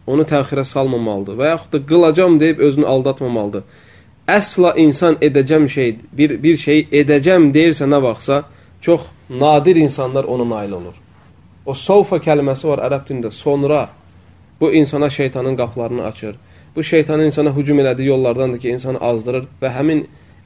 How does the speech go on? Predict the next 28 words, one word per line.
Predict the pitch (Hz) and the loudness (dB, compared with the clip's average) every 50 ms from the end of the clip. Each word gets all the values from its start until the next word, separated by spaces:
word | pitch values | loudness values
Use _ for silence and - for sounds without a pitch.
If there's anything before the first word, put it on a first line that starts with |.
| - | -2
əcəl | 147 156 151 160 208 208 185 | 0 0 2 4 4 4 6
gələnə | 165 165 156 143 147 160 160 156 | 4 4 4 4 4 2 2 0
kimi | - 147 139 - | 0 -4 -4 0
o, | - 143 147 139 135 | 0 2 2 2 0
o | 143 | -2
şeydən | 135 - 143 123 123 131 123 - | -4 -2 -4 -2 -2 -2 -2 -2
insanları | 123 120 117 117 110 110 107 110 110 | -4 -6 -4 -6 -6 -4 -4 -4 -4
yayındırır. | 110 101 98 95 98 98 95 95 - - | -4 -4 -6 -6 -8 -10 -14 -12 -4 0
Nə | 156 170 165 | 0 2 2
qədər | 170 151 165 156 160 | 2 4 4 4 4
insanlar | 151 151 156 147 151 160 156 156 | 2 2 2 2 2 4 4 4
var | 160 156 151 | 4 2 2
ki, | 151 147 135 - - - - - _ _ | 0 -4 -6 -6 -8 -20 -20 -20 _ _
sonra | - - 156 151 147 151 165 151 | -4 0 2 2 4 4 4 4
deməkləri | 156 151 143 135 131 - 135 131 135 147 147 139 | 4 4 4 2 0 -2 -2 -2 0 0 0 0
ilə | 131 127 | 0 0
minli-, | 127 139 143 139 139 143 139 | 0 2 2 2 2 2 4
minlərlə, | 147 151 147 143 143 151 180 185 165 151 135 120 110 95 - - - _ _ _ - | 4 4 4 6 4 4 4 4 4 2 2 0 -2 -4 -6 -12 -20 _ _ _ -2
bəlkə | - 156 165 147 156 143 | 0 0 0 0 -2 -2
də | 143 143 | 0 2
milyonlarla | 147 143 139 143 143 135 131 147 151 143 139 131 | 2 4 4 4 4 4 4 2 2 2 0 0
nemətlərdən | 135 131 127 127 127 127 - 127 117 113 123 117 117 120 | 2 2 0 0 -4 -6 -4 -6 -6 -4 -4 -4 -4 -4
məhrum | 110 95 104 113 113 113 104 98 | -4 -6 -6 -8 -6 -6 -6 -6
olublar. | 95 92 - 104 50 - - - _ _ _ _ _ _ _ - | -8 -8 -12 -14 -16 -16 -18 -20 _ _ _ _ _ _ _ -16
Ciddi | 123 120 123 139 160 156 151 | -16 -10 -2 0 0 2 2
insan, | 147 135 - 147 143 139 135 123 - | 0 0 0 -2 -2 -2 -2 -4 -6
ciddi | 139 127 123 143 147 | -8 -6 0 0 2
müsəlman | 143 135 - - 127 127 127 131 127 120 | 2 0 0 -2 -4 -2 -2 -2 -4 -4